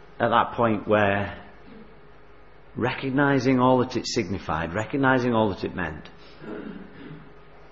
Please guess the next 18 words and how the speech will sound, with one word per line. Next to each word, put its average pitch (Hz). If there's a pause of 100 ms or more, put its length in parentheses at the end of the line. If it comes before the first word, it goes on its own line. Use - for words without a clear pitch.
(560)
more 127
than 117
ever, 80 (840)
the 98
pronouncement 101
was 90
made 92
to 95
the 90
Lord 92
Jesus 87 (960)
at 101
the -
point 110
of 92
his 95
baptism, 80
when 92